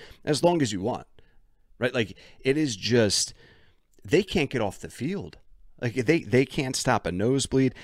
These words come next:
Whatever you wanna use to describe this defense, it is,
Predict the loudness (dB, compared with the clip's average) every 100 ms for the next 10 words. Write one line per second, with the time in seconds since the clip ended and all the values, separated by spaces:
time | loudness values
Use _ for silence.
0 | -4 2 4 4 2 2 2 2 2 2
1 | 2 4 4 4 -2 0 0 0 0 0
2 | -2 -2 -2 -2 -4 -4 -4 -8 -10 -20
3 | _ _ -8 -6 -6 -2 0 2 0 -2
4 | -4 -6